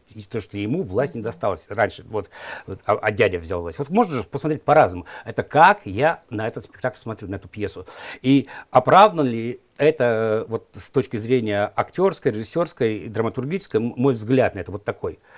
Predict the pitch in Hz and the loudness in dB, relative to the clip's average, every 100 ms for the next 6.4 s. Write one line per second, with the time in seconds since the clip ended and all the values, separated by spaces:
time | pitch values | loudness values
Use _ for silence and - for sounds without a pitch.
0 | - - 147 151 147 - - - 117 120 | -14 0 2 6 4 4 -6 -4 0 2
1 | 123 117 180 214 185 - 131 120 127 131 | 2 6 6 6 4 0 2 2 2 2
2 | 147 131 165 160 95 - _ _ _ _ | 2 2 2 4 2 -2 _ _ _ _
3 | 127 131 135 147 165 190 127 147 131 101 | 4 6 6 6 4 2 2 2 0 -2
4 | 90 117 110 117 90 - _ _ _ _ | 0 0 -2 -8 -8 -10 _ _ _ _
5 | _ _ _ _ _ _ _ _ _ - | _ _ _ _ _ _ _ _ _ -20
6 | _ _ - 190 | _ _ -8 -8